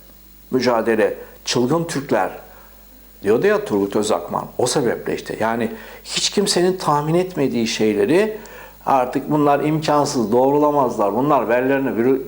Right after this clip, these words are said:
falan dediği an bir mucize yaratmak. Bizim işimiz bu. Yani bakın Fatih Terim işte yani. Yani Türkler bitmeden bitmez diyor. Neden? O, o konuma getiriyor. İzleyin bütün şeylerini.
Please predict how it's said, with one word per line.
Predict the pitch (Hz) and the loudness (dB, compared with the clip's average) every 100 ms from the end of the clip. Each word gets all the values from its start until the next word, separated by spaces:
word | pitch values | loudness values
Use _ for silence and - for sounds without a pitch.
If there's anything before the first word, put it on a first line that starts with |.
| - - | -12 -12
falan | - 120 135 123 101 | 0 2 2 0 0
dediği | 135 147 123 110 | 0 2 2 2
an | 180 202 202 - - - - | 2 2 -2 -12 -20 -20 -14
bir | 104 113 175 170 117 | -6 -2 -2 -2 -2
mucize | 131 139 135 139 | 0 2 2 2
yaratmak. | 123 101 - 92 92 - - | 4 0 -2 -6 -6 -8 -16
Bizim | - 135 | -4 0
işimiz | 131 - 147 160 - | 0 0 0 0 -2
bu. | 92 - - | -6 -8 -10
Yani | - - | -8 -2
bakın | 139 131 113 | -2 -2 -2
Fatih | 113 95 - 139 | 0 -2 -2 -4
Terim | 127 131 143 | 0 0 -2
işte | - - | -6 -6
yani. | - - - - - - - - - - - - - - - - | -6 -8 -12 -20 -20 -20 -20 -20 -20 -20 -20 -20 -20 -20 -20 -20
Yani | - - - | -16 -14 -12
Türkler | - 104 - 101 | -8 -4 0 0
bitmeden | 110 117 104 107 117 | 0 -2 0 0 0
bitmez | 104 113 113 110 - | -2 -2 -2 -2 -4
diyor. | 85 | -2
Neden? | 95 110 165 180 - - - - - | 0 0 0 -4 -14 -20 -20 -18 -2
O, | 92 - | 0 0
o | - | 0
konuma | 123 117 139 | 0 0 2
getiriyor. | 139 147 180 180 127 - - - | 0 0 0 2 2 -2 -6 -2
İzleyin | 147 156 180 147 | 0 2 2 0
bütün | 127 - 135 | -6 -6 -6
şeylerini. | - 120 120 120 | -2 2 2 0